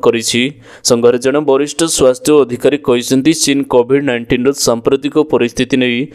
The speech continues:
ତଥ୍ୟ ପ୍ରଦାନରେ ସ୍ୱଚ୍ଛତା ଅବଲମ୍ବନ କରୁନାହିଁ। ମହାମାରୀ ପ୍ରକୃତ ସ୍ଥିତି ଏବଂ ଏହାର ପରବର୍ତ୍ତୀ ପଦକ୍ଷେପ ନେଇ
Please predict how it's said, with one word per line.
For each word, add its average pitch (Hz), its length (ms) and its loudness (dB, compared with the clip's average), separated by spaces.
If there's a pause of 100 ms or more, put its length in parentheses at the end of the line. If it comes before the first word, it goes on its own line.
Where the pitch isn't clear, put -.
(220)
ତଥ୍ୟ 127 320 2
ପ୍ରଦାନରେ 135 580 0
ସ୍ୱଚ୍ଛତା 139 540 -2
ଅବଲମ୍ବନ 120 560 0
କରୁନାହିଁ। 120 580 0 (440)
ମହାମାରୀ 123 480 0
ପ୍ରକୃତ 151 480 0
ସ୍ଥିତି 151 480 -2
ଏବଂ 135 240 0 (100)
ଏହାର 123 320 0
ପରବର୍ତ୍ତୀ 123 640 0
ପଦକ୍ଷେପ 120 460 -2 (100)
ନେଇ 120 180 -2